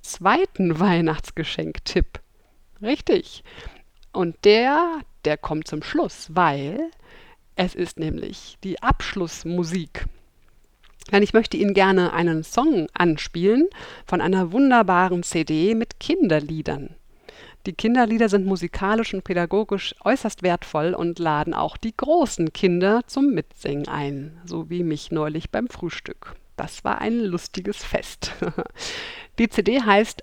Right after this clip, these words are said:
Anneliese auf dem Bauernhof und ist von Wolf-Dieter Rahn. Mehr Informationen finden Sie dazu z-, unter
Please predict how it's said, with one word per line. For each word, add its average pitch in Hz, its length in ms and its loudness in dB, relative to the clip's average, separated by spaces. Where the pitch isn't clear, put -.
Anneliese 220 720 0
auf 165 200 -6
dem 175 260 -4
Bauernhof 147 760 -2
und - 180 -2
ist - 200 -4
von 185 200 0
Wolf-Dieter 180 540 0
Rahn. 147 460 -6
Mehr 208 280 2
Informationen 233 680 0
finden 202 240 -2
Sie 196 160 -2
dazu 185 440 -4
z-, - 260 -8
unter 165 480 0